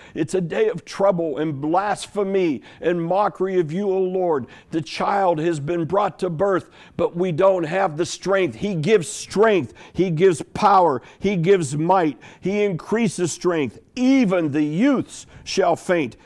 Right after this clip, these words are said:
and be weary, and the young man shall utterly fall. But they, they that wait upon the Lord,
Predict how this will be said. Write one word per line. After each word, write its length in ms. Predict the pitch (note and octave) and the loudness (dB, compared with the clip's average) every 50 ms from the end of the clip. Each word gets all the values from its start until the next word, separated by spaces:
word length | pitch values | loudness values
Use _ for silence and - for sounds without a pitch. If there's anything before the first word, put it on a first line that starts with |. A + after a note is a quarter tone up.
| _ - | _ -4
and 180 | D3 D#3 E3 C#3+ | -2 -2 0 2
be 140 | D3+ D#3+ D#3 | 0 0 0
weary, 420 | D3 D#3+ E3+ E3 D#3+ D3+ D3 D3 | 2 0 0 2 2 2 0 0
and 140 | D3+ D#3+ D#3+ | 0 0 0
the 60 | D#3+ | 0
young 360 | F3 F#3+ G#3+ A3+ A3 G#3 G3+ | 0 2 0 0 0 0 -2
man 300 | G3+ G#3+ G#3+ G#3+ G3 F3 | 0 0 2 2 0 -2
shall 260 | D3 - F3 F3+ F3+ - | -2 -2 -2 0 0 2
utterly 380 | G3 G3 F#3+ G3+ G3 F#3 F3 D#3 | 2 2 2 4 4 2 2 0
fall. 480 | - - F3+ F#3+ F#3 D#3+ C3+ - _ _ - - - - - | 0 -2 0 0 0 0 -2 -4 _ _ -20 -20 -20 -10 -4
But 280 | C#3 C#3+ C#3+ - - A2 | 0 0 0 -2 -4 -4
they, 440 | G#2+ E3+ G3 F3+ D#3 C3 A2 F#2 _ - - - - - - | 2 4 4 6 4 2 -2 -8 _ -20 -20 -20 -20 -18 -12
they 520 | - A2+ C#3 A3 A3+ G3 E3+ C#3 A#2 G#2 - _ _ - | -8 -2 0 2 2 2 0 -2 -4 -6 -12 _ _ -8
that 280 | - C#3+ D#3 D3 C3 - | -2 -2 -2 -2 -2 -4
wait 520 | C#3 C#3+ F3+ G#3+ G#3+ G3 E3+ C#3+ A#2 - - | -2 0 2 2 4 4 2 0 -2 -4 -2
upon 600 | D3+ D3 - - - G3 F#3+ F#3+ F#3 F3+ E3 C#3+ | -2 -2 -4 -4 -2 0 0 2 2 2 0 0
the 120 | B2+ D3 C#3+ | 0 -2 -2
Lord, 640 | C3+ C3+ C#3+ F3+ G3+ G#3+ F#3+ D#3+ C#3 A#2 D3 | -2 -2 0 4 4 6 6 6 4 4 0